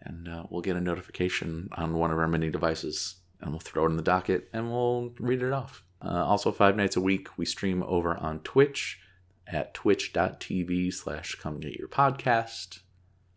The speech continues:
Playing through a bunch of different games at the moment, as we alluded to earlier. Uh, now that we're getting into the Christmas season, I think we might move away a little bit from scary games, but you never know.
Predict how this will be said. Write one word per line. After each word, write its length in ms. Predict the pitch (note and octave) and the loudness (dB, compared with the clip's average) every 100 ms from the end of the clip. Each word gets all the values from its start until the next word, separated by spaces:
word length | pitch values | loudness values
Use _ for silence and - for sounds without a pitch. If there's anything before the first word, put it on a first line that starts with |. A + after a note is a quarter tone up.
| _ | _
Playing 220 | - E2 D2 | -6 -6 -4
through 380 | E2 D2+ D2 D2 | -2 2 2 2
a 140 | D2+ | -2
bunch 280 | - F2 E2+ | -2 -2 -2
of 60 | C2+ | -4
different 300 | D#2+ D#2 D#2+ | -4 -4 -6
games 180 | D2+ | -4
at 140 | D2+ - | -6 -6
the 60 | |
moment, 420 | F2 E2+ E2+ E2+ - | -4 -4 -4 -6 -6
as 200 | E2 D#2 | -6 -2
we 80 | D#2+ | 0
alluded 340 | E2 G#2+ G#2+ | 6 6 6
to 200 | - A#2 - | 0 0 4
earlier. 600 | C3+ C3+ C3 C3+ C3 - - - - - _ - - | 8 8 10 8 4 -2 -20 -20 -20 -20 _ -20 -20
Uh, 100 | - - | -12 -6
now 800 | E2 F2 E2+ E2+ E2+ E2+ E2+ E2 | -2 2 4 6 6 4 2 2
that 120 | D#2+ | 4
we're 100 | E2+ | 6
getting 220 | E2 E2 | 4 4
into 320 | E2 D#2+ D#2+ | 0 -2 -2
the 120 | D2+ | -2
Christmas 360 | D2 D2+ - C#2+ | 0 0 0 -4
season, 380 | D2+ D2 C#2+ C#2 | -4 -4 -4 -4
I 100 | C#2 | -6
think 280 | C2+ C#2+ D2+ | -8 -10 -10
we 100 | D#2 | -8
might 240 | D#2 - | -8 -6
move 160 | F2+ F2+ | -4 2
away 180 | E2+ | 4
a 80 | E2+ | 6
little 280 | G2 C3+ C3 | 8 8 6
bit 140 | A#2+ - | 2 -2
from 120 | F#2+ | -6
scary 280 | - G2+ E2+ | 0 2 4
games, 240 | F2 E2 | 2 0
but 140 | G2+ | 2
you 80 | G2 | 4
never 200 | D2 G#1 | 2 0
know. 160 | G#1 | -4